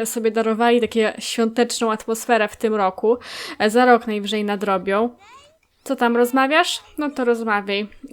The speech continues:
Cassie, jak wyjdziesz z toalety, to Mia tutaj wskoczy.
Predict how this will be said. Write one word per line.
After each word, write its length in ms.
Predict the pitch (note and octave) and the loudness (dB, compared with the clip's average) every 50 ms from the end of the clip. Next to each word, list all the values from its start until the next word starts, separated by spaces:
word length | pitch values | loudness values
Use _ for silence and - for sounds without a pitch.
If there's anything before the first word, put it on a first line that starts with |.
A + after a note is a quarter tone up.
| - - | -6 -2
Cassie, 300 | C4 C4+ C4 - - B3+ | -2 -2 0 0 2 2
jak 140 | A#3+ A3 | 2 2
wyjdziesz 480 | A3 B3+ B3+ A3+ A#3+ A#3+ A#3+ - - A#3+ A3+ | 2 -2 0 2 2 2 2 0 -6 -6 -8
z 120 | - - - | -8 -8 -6
toalety, 480 | - - A#3+ A#3 B3 C#4 C4+ C#4 B3 | -4 -2 0 2 0 2 2 2 0
to 120 | A#3 A#3+ A#3 | 2 2 0
Mia 300 | A#3+ B3+ B3+ G#3+ G3 G3+ | 2 2 4 4 2 2
tutaj 220 | - - G#3 G3+ | 0 -4 -8 -6
wskoczy. 640 | - - - - - G#3+ G#3 - - A3+ A3 B3 | -6 -8 -10 -4 -4 -4 -4 -2 -2 0 0 0